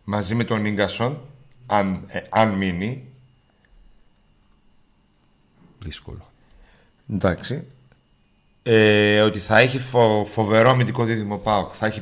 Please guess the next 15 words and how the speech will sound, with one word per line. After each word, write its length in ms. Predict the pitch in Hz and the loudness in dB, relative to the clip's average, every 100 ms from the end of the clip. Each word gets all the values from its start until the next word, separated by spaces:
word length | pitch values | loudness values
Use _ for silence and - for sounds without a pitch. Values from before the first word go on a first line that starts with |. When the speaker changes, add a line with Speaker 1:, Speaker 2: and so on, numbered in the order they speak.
| - | 4
Speaker 1:
πάρα 300 | 117 120 104 | 6 8 4
πολύ 200 | 95 90 | -2 -4
δυνατό. 360 | 87 87 85 | -4 -6 -8
Το 120 | 92 98 | -8 -4
θεωρώ 340 | 98 101 123 | 0 4 4
πάρα 420 | 123 123 127 117 | 4 6 8 6
πολύ 200 | 104 98 | 4 -2
καλό 260 | 90 92 90 | 0 -2 -2
παίκτη 300 | 98 90 - | -4 -4 -6
στο 160 | - | -8
κέντρο 300 | 95 101 95 | -6 -6 -6
της 140 | 92 98 | -6 -6
άμυνας, 540 | 90 87 104 135 131 - - - - - - - - - | -4 -4 -4 -4 -6 -14 -20 -18 -18 -20 -20 -20 -20 -4
γιατί 380 | 104 101 127 131 | -2 2 4 6
έχει 520 | 135 131 143 156 | 4 0 -4 -6